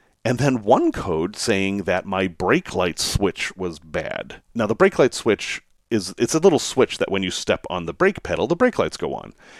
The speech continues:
And it also informs some sensors in the vehicle that the brake is depressed. That's all it does. It's very simple. And I knew it was sticky. I knew it was having a problem. It's one of the most common problems in N V two hundreds.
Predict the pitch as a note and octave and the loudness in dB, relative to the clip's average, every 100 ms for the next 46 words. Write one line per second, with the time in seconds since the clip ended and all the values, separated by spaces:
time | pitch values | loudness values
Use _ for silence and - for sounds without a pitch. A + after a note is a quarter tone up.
0 | - - C3+ D#3 F3+ A3 - E3+ C#3 C3 | -8 2 4 6 8 8 8 4 4 0
1 | - C3 A#2+ A2+ G#2 - - - G2 - | 2 4 4 2 -2 -6 -4 -4 -4 -2
2 | - C#3+ - G#2 F2 - G2 F#2 E2 G2 | 0 0 0 -2 -2 -2 -2 -2 0 0
3 | D#2+ - D2 D2 - A2+ F2 E2 D#2+ D#2+ | 0 -4 -8 -8 -14 -4 -2 0 0 -2
4 | - E2 F2+ - - D#2+ - - - - | -6 -2 -2 -2 -10 -12 -12 -12 -14 -14
5 | - B3+ - D3+ - F2 E2 G#2 - D3 | -4 0 2 2 4 2 0 -6 0 0
6 | B2+ A#2+ - - B2+ D3 D#3 A3+ A#3 A#2 | 0 -2 -2 0 2 2 6 8 8 6
7 | A2 B2+ A2 - - C#3+ - - _ - | 2 0 0 -2 -6 -6 -8 -18 _ -20
8 | - - D3+ G3 A#3+ D3 G#2 G#2 F2 D#2+ | -10 0 4 6 6 4 2 2 2 -2
9 | - F2 D#2 F2 A2 - E3 F3+ D3 B2+ | -2 0 0 -4 -8 -2 0 2 2 2
10 | - - - D3+ D3+ C#3 - B2 G#2+ F2 | -2 -6 2 2 2 -2 2 2 2 -2
11 | F#2 F#2 E2+ - F2 E2 C#2+ C#2 - | -2 -2 -4 -8 -8 -8 -8 -8 -10